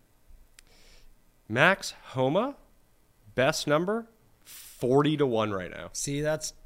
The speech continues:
Speaker 2: jeez, man.
Speaker 1: That's, that's getting deep. No, like, 'cause people ask me, so, like, uh, yesterday, DraftKings reset Cameron Smith from twenty-two to thirty-five.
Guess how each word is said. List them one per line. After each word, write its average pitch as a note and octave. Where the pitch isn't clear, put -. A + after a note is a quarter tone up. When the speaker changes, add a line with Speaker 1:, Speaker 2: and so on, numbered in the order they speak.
Speaker 2:
jeez, C3+
man. A2+
Speaker 1:
That's, B2+
that's F#3
getting G3
deep. C#3
No, D#3+
like, C#3+
'cause F3+
people G#3+
ask F3
me, D3
so, B2+
like, A#2
uh, A2+
yesterday, A2+
DraftKings A2
reset G#2
Cameron G2+
Smith G#2
from F#2
twenty-two G2+
to F#2+
thirty-five. F2+